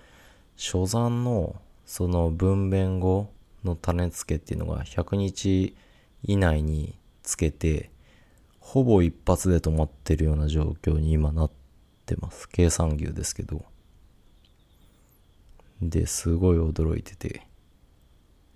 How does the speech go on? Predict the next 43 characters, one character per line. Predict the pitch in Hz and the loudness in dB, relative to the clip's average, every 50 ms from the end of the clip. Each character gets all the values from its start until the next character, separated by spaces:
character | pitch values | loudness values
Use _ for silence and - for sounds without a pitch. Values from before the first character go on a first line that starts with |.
| _ _ _ _ _ _ _ _ _ _ | _ _ _ _ _ _ _ _ _ _
い | - 87 | -8 -8
や、 | 87 - - - - - _ _ _ _ _ _ _ _ _ _ _ _ _ - - - _ _ _ _ _ _ _ _ _ _ _ _ _ _ _ - - _ - - | -8 -8 -10 -12 -16 -20 _ _ _ _ _ _ _ _ _ _ _ _ _ -20 -20 -20 _ _ _ _ _ _ _ _ _ _ _ _ _ _ _ -20 -20 _ -10 -6
牛 | 95 85 - - - | -4 -4 -4 -2 0
は | 95 90 87 | 0 0 2
だ | 85 85 | 2 0
か | 80 - - 80 | 0 0 -2 -2
ら、 | 80 - - - - | -2 -4 -8 -10 -6
乳 | - 92 107 117 | -2 0 2 2
牛 | 104 85 82 82 80 | 2 2 2 2 2
は | 78 76 78 78 78 - - - _ _ _ _ _ | 2 0 -2 -2 -4 -8 -12 -20 _ _ _ _ _
乳 | 92 90 92 95 | -2 0 0 0
牛 | 95 92 95 95 95 90 90 | 0 2 2 2 2 2 2
ら、 | 90 90 92 - - - | 0 -2 -2 -4 -8 -6
乳 | 101 92 90 95 95 92 | -4 0 0 2 2 0
牛 | 90 98 98 95 | 2 2 2 4
ら | 90 90 87 | 4 4 2
し | 85 - - | 2 -2 -6
く、 | - - 65 - - - - - _ _ _ _ _ _ _ _ _ _ _ _ _ _ _ _ _ _ _ _ _ _ - - - - _ _ _ _ _ - | -8 -8 -8 -8 -10 -16 -20 -20 _ _ _ _ _ _ _ _ _ _ _ _ _ _ _ _ _ _ _ _ _ _ -20 -20 -20 -20 _ _ _ _ _ -4
で、 | 95 87 85 82 82 - | -2 0 0 0 -2 -4
牛 | 98 95 - - 117 | -4 -4 -2 -2 -2
の | 110 107 104 104 104 - - - _ _ _ _ _ _ | -2 0 -2 -2 -4 -6 -10 -16 _ _ _ _ _ _
理 | 90 90 90 | -2 0 0
想 | - - 104 104 | 0 0 0 0
の | 104 104 101 | 0 0 -2
体 | - 98 95 92 | 0 0 0 0
型 | 90 - 98 92 | 0 0 0 0
っ | 87 | 0
て | - - - | -2 -2 -2
い | 80 | -2
う | |
の | 78 76 | -2 -2
が | 78 80 | -4 -4
ど | 80 80 87 82 | -2 -2 0 0
こ | 98 90 | 2 0
な | 78 76 | 0 -2
の | 78 80 | -4 -8
か | - - - 71 - - - _ _ - - - - - _ _ _ _ _ _ - | -10 -12 -12 -12 -14 -14 -20 _ _ -20 -20 -20 -20 -20 _ _ _ _ _ _ -8
っ | - | -4
て | - | -2
い | 85 80 | 0 0
う | 78 | 0
の | 78 78 78 | -2 -2 -2
が | 78 78 78 78 | -2 -2 -4 -6